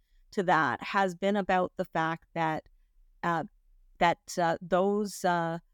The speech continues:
um, underrepresented, uh, um, individuals actually felt safer at home than they did in the workplace, that they weren't experiencing the microaggressions on a regular basis,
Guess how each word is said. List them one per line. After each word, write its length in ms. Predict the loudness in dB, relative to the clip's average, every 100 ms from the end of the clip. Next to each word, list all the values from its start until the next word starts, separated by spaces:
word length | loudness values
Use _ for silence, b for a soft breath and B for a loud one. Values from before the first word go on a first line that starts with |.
| _ _ -4
um, 360 | -2 -2 -8 -16 _ _ 0
underrepresented, 1500 | 2 2 0 2 0 0 -2 0 -2 -2 -4 -2 -4 -6 -4
uh, 460 | -2 -2 -2 -4 -6
um, 240 | -6 -6 -4
individuals 960 | -2 -2 0 0 0 -2 -4 -4 -8 -18 _ _ _
actually 400 | -2 -2 -2 -4
felt 300 | 0 0 0
safer 600 | -6 -4 -4 -4 -8 -10 _ _ _ _ _ _ _ _ -20
at 180 | -14 -4
home 400 | -4 -4 -6 -8 _ _ _ _ _ _ -8
than 280 | 0 2 2
they 200 | -2 -2 0
did 480 | 0 2 0 -4 -14 _ _ -8
in 140 | -2 0
the 80 | 2
workplace, 720 | 2 2 _ -4 -4 -8 -16 _ _
that 140 | -6 0
they 160 | 0
weren't 400 | 2 2 0 -2
experiencing 1000 | -6 -8 -16 -10 -4 0 0 -2 -2 0
the 80 | 0
microaggressions 1080 | 2 0 0 -2 -4 -2 -4 -2 -4 -4 -2
on 140 | -2
a 60 | -2
regular 440 | -6 -4 -4 -4
basis, 580 | -4 -6 -6 -10 -10